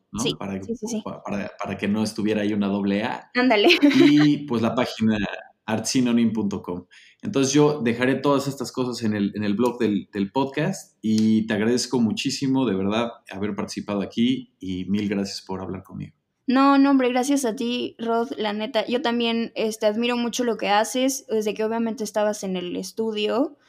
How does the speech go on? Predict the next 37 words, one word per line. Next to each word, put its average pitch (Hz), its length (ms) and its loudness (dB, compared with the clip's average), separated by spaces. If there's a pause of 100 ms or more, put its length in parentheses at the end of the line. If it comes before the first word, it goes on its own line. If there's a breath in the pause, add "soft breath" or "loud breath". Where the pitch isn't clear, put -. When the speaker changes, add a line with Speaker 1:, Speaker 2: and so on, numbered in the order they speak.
(240 soft breath)
Speaker 2:
pero 196 880 2
también 202 320 0
ahorita 202 340 -2
todo 214 140 0
lo 202 140 0
que 180 80 -6
estás 196 280 -6
haciendo 202 400 -6
con 180 320 -4
el 185 140 -6
podcast 190 360 -8
está - 220 -8
súper 185 380 -8
chido 214 500 -4
y 196 140 -6
la 185 120 -2
neta 190 320 -4
también 185 440 -4
es - 360 -10
una 208 220 -4
herramienta 190 560 -2
para 170 480 -8 (280)
un 220 120 -4
montón 208 320 -4
de 202 60 -2
diseñadores 190 760 -4
y 185 60 -4
artistas 185 580 -8
que, - 400 -12 (420)
que 190 100 -6
es 190 100 -8
para 196 320 -2
documentarse, 185 720 -4
que 196 80 -4
eso 190 120 -8
está 185 400 -2
increíble. 190 680 -4